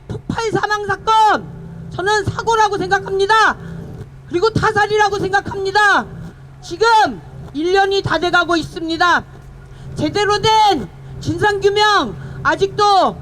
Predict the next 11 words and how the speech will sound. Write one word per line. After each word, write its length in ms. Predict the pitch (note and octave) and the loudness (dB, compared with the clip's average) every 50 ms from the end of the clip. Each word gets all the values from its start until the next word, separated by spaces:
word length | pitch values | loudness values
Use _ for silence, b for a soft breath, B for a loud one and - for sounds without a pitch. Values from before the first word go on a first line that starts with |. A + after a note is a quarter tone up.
| - - - | -12 -14 -12
진행되고 600 | - - D#4 F#4 F#4 F#4 F4 F#4+ F4+ D#4+ F4+ F4+ | -8 -6 -4 -4 -2 -2 -2 -4 0 2 2 0
있지 240 | E4+ D#4 - - F4+ | 0 0 -4 -2 0
않습니다. 760 | E4 D#4 D4+ D4 - - E4+ F4 F4 F4 E4+ F#4+ F#4 E4 B3+ G#3 - - - - - - - - - - - - - - - - - - - - - - - - - - | 0 0 -2 -4 -8 -10 -8 -6 -4 0 2 2 4 2 2 0 -4 -12 -16 -16 -16 -16 -16 -16 -16 -16 -16 -16 -18 -18 -18 -20 -20 -20 -20 -20 -20 -20 -20 -20 -18 -10
저희 260 | - - D#4 F#4 F#4 G#4 | -2 0 2 4 4 6
억울해서 880 | G4 D#4+ D4 D#4 E4 G4 F#4+ G4 F#4+ F#4+ - G4+ G#4 G4+ F#4 D4 G#3+ - - - - - - - - - - - - - - - - - - - - - - - - - - - - | 6 4 4 2 0 -2 -2 -2 -2 0 2 2 4 4 2 0 -2 -6 -10 -18 -20 -18 -18 -18 -16 -16 -16 -16 -16 -16 -18 -16 -16 -16 -16 -16 -16 -16 -16 -16 -16 -14 -14 -12 -10
이 80 | - F#4+ | -10 -8
싸움 360 | - - G4+ G4+ G4+ F#4+ G4 | -4 0 0 2 0 0 -2
끝까지 680 | G4 A4 A4 - G#4+ G#4 G4+ G4 G#4 G4+ F4+ C4 A3 - - - - - - - - - - - - - - - | -4 -4 -2 0 0 0 0 0 -2 -2 -4 -4 -6 -10 -14 -16 -16 -14 -14 -14 -12 -12 -12 -12 -12 -12 -12 -8
싸울 260 | - - F#4 G#4 G4+ | -4 0 2 2 2
수밖에 400 | F4 - - F#4 F#4 E4+ F4+ - E4 | 0 0 -2 -2 -2 -2 0 -2 -2
없습니다. 640 | C#4 A3 - - D#4 D#4 E4 D#4 E4 D#4+ C4 G#3 | -2 -4 -6 -8 -8 -6 -4 0 0 0 0 0